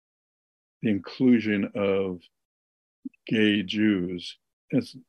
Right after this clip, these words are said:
a no-, part of the normative Jewish community in the seventies and eighties and nineties, maybe the aughts, sometimes came in with an ex-, an explicit implication of, um,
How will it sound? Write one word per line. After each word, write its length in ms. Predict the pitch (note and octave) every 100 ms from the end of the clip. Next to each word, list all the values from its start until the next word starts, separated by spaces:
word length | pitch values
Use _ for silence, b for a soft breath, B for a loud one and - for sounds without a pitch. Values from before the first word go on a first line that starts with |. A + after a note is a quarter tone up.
| -
a 80 | -
no-, 140 | G2+ F2+
part 340 | - G#2+ G2
of 80 | G2
the 80 | F#2+
normative 440 | G2+ G#2+ G2+ F#2
Jewish 300 | G2 G2 F#2+
community 520 | - G#2+ G#2+ F#2+ F#2
in 80 | F2+
the 100 | F#2
seventies 680 | - A2 G2+ G2 G2+ F#2+ G#2
and 160 | A2
eighties 440 | A#2+ G#2+ G#2 G2+ -
and 120 | G2
nineties, 520 | G#2 G#2+ G2+ G2+ G2
maybe 240 | G#2 G2 F#2+
the 80 |
aughts, 460 | G2 G#2+ G2+ - - _ _ _ _ _ _
sometimes 540 | - G3+ G#3 E3 C3+ B2
came 240 | - C3
in 220 | B2+ C#3 -
with 260 | - A#2 G#2+
an 80 | G#2+
ex-, 360 | F2+ - - _ _ _ _ _ -
an 80 | A#2
explicit 840 | G#2+ - - - B2+ C#3 - A2+ - _ _ _ _ _
implication 680 | C3+ B2 G#2+ A2 G2+ - G#2
of, 340 | F#2+ F#2 F2 -
um, 480 | G#2+ F#2+ F2+ F#2+